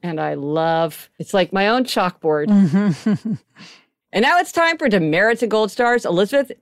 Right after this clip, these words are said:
Speaker 1: this is your week for a demerit.
Speaker 2: All right, Gretch, this is like a demerit that should be like a twelve-year-old's demerit, not,
Speaker 1: <laughs>
Speaker 2: not a grown woman. For some reason, when the whole shutdown started,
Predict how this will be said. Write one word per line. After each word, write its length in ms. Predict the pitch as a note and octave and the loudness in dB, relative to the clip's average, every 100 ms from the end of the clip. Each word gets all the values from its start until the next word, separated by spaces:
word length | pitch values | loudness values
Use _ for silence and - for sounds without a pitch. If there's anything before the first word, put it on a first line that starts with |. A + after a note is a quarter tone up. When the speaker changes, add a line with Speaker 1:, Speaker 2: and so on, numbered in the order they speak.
| - | -20
Speaker 1:
this 320 | A#2 F3 F#3+ | -4 -4 -2
is 160 | D3+ - | -6 -4
your 180 | A#3 | -2
week 300 | A3+ C#3 - - | -2 -4 -6 -10
for 120 | D3 | -8
a 40 | |
demerit. 360 | C#3+ C#3+ G3+ - _ _ _ _ _ _ _ _ - | -6 -8 -10 -12 _ _ _ _ _ _ _ _ 0
Speaker 2:
All 80 | A#3+ | 2
right, 140 | B3+ | 2
Gretch, 280 | G#3+ B3 - | 2 0 0
this 220 | D4 - | -4 0
is 200 | F#4 D#4+ | -2 0
like 220 | F4 D#4 | 0 0
a 60 | F4+ | 0
demerit 540 | A#3+ A#3+ A#3 A#3 A#3+ | 0 0 2 2 0
that 140 | A#3 F#3+ | -2 -6
should 220 | - F#3+ | -6 -4
be 160 | A3 | -2
like 320 | G#3+ G3 F#3+ F#3 | 0 2 0 -2
a 100 | F#3 | -6
twelve-year-old's 880 | - A#3+ B3 A#3+ G#3+ G3+ G3 F#3 D#3+ | -4 0 2 2 2 0 0 -2 -4
demerit, 520 | G3 F3+ F3+ F#3 - | -6 -4 -6 -6 -2
not, 500 | - G#3 G#3 - C4 | 0 2 2 0 0
Speaker 1:
<laughs> 20 | |
Speaker 2:
not 340 | A3 A#3 A#3 - _ C#4 G3 B3+ | 2 2 2 -2 _ -14 -10 -4
a 180 | A3 | -2
grown 380 | G3+ G3 A3 G#3 | 0 0 0 0
woman. 480 | G#3 G3+ F3 F3+ - - | -2 -4 -4 -8 -10 -18
For 260 | _ - A3+ | _ -2 -2
some 680 | - - - - C#4 E4+ F#4 F#4+ C4+ A3 | -2 -10 -6 0 2 2 2 0 0 0
reason, 1000 | A#3 B3 A3+ G#3+ F#3+ E3+ E3+ E3+ F#3+ F#3 | 0 0 0 0 -2 -2 -6 -10 -10 -2
when 540 | A#3 B3+ D4+ E4 D#4 | 0 2 0 -2 -2
the 120 | B3+ | 0
whole 240 | G3 A#3 A3+ | 2 2 2
shutdown 720 | - - B3+ - G#3 F#3 F#3+ | -2 0 0 0 -4 -4 -6
started, 800 | - - F3+ F#3+ F#3+ - F3+ | -8 -4 -4 -4 -10 -12 -10